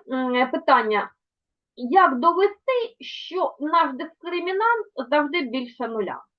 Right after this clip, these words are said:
Ми от повинні сказати, що квадрат нас завжди більше або дорівнює нулю.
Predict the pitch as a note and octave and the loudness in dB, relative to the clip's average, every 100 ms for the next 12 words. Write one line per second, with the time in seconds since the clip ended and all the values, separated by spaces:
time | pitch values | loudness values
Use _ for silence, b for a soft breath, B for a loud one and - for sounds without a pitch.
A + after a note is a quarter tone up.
0 | _ _ _ - A4 B4+ A4+ D4 D#4+ G#4+ | _ _ _ 0 0 2 0 2 4 4
1 | G4 F#4+ F4 D4 A3 - - - C#4+ C#4 | 2 0 2 2 2 0 -6 -4 -6 0
2 | D#4 D#4+ F#4 A#4+ C5 C#4 A#3+ G3 - _ | 4 4 6 6 6 2 -2 -2 -4 _
3 | A3+ B3+ E4+ E4 B4 A4 C#4 F#4+ F4+ - | -8 0 0 0 0 0 0 0 -2 0
4 | C4 G#3+ G#3 A#3+ G3+ G3 G#3 G3 F#3 F#3 | 2 2 2 0 0 0 -2 -4 -6 -6
5 | F3+ C#3 | -8 -10